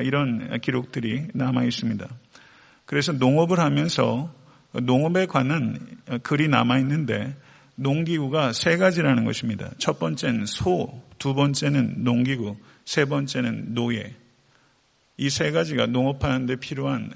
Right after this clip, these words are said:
도구 세 가지다. 이렇게 기록이 남아 있을 정도입니다.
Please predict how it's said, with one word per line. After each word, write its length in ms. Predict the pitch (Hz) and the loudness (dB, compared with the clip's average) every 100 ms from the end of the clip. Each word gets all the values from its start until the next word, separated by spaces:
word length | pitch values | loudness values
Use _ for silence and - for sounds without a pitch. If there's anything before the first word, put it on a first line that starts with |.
| 107 | -8
도구 240 | - 123 127 | -6 -4 -4
세 180 | 151 131 | -2 -2
가지다. 420 | 127 113 104 104 | -4 -6 -10 -8
이렇게 520 | 127 139 131 117 135 - - - - 123 | -6 -6 -6 -6 -6 -10 -20 -10 -6 -2
기록이 300 | 143 131 135 | -2 -2 -2
남아 320 | 117 117 120 | -2 -2 -2
있을 240 | 117 - | -2 -4
정도입니다. 560 | 107 113 107 104 104 113 | -8 -6 -6 -8 -10 -14